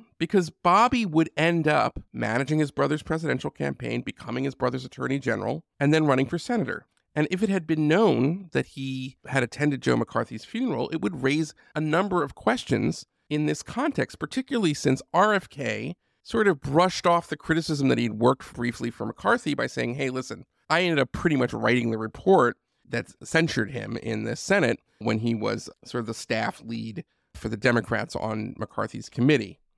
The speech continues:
So I wanted to include this to show that there's times when gatekeeping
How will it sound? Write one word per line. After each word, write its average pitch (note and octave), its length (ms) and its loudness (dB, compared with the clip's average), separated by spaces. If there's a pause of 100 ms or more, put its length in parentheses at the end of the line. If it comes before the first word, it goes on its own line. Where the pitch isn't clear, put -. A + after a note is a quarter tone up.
So - 180 2
I E3+ 140 6
wanted C4 200 4
to C4 80 4
include G3+ 320 0
this E3 140 -4
to D3+ 100 -8
show B2 360 0
that B2+ 100 -6
there's C#3+ 240 0
times G3+ 560 -2
when C3 480 -2 (220)
gatekeeping C#3 920 0